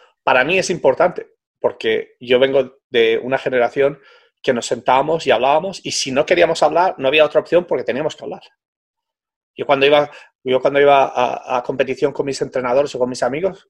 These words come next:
a la hora de comer hablábamos. ¿Qué hacen hoy, hoy en día? A la hora de comer están con el teléfono, están comiendo y están mirando. Y puedes tener en una mesa veinte nadadores y tienen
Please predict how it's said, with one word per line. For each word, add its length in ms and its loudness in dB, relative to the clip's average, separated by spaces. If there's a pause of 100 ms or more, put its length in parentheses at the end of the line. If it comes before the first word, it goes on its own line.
(160)
a 100 -6
la 80 -4
hora 120 0
de 80 -2
comer 280 0
hablábamos. 580 -6 (960)
¿Qué 100 0
hacen 240 2
hoy, 280 2
hoy 160 -2
en 80 -4
día? 200 -8 (220)
A 80 -6
la 100 0
hora 100 6
de 80 2
comer 300 0
están 220 0
con 160 -4
el 80 2
teléfono, 460 -2 (220)
están 220 0
comiendo 380 0
y 60 -2
están 220 0
mirando. 380 -4 (380)
Y 200 -6
puedes 240 0
tener 180 0
en 140 -6
una 140 -2
mesa 260 0
veinte 280 2
nadadores 640 0 (520)
y 160 -8
tienen 360 -6